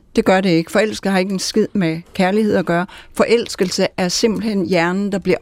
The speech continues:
oversvømmet med, øh, euforisk kemiske, øh, substanser, der hensætter os i en tilstand, hvor vi vitterlig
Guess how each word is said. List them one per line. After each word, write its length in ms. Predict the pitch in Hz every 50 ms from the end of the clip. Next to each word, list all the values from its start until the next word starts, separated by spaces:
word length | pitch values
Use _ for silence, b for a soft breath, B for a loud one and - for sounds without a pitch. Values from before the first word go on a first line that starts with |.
| -
oversvømmet 800 | - 185 185 185 208 226 220 - - - 180 185 175 170 165 165 -
med, 360 | - 185 185 175 170 165 160 165 B B B B B B B B B -
øh, 340 | 190 175 165 170 156 139 - - -
euforisk 640 | 190 175 170 - - 220 220 196 170 165 - - -
kemiske, 720 | - 226 214 - - 165 165 - - - 175 160 156 151 - b b b b b b b b
øh, 340 | - 185 165 165 160 156 151
substanser, 760 | 156 - - 170 - - - - 165 170 - - - - 160 147 - B B B B B B B B
der 80 | 196 185
hensætter 580 | 151 202 190 196 208 - - 160 165 160 190
os 260 | 180 175 160 156 -
i 60 | - -
en 140 | 185 165
tilstand, 500 | 151 - - 165 202 - - 156 156 170
hvor 120 | 180 180 175
vi 140 | 165 180 175
vitterlig 560 | 156 208 254 277 - 339 262 208 175 170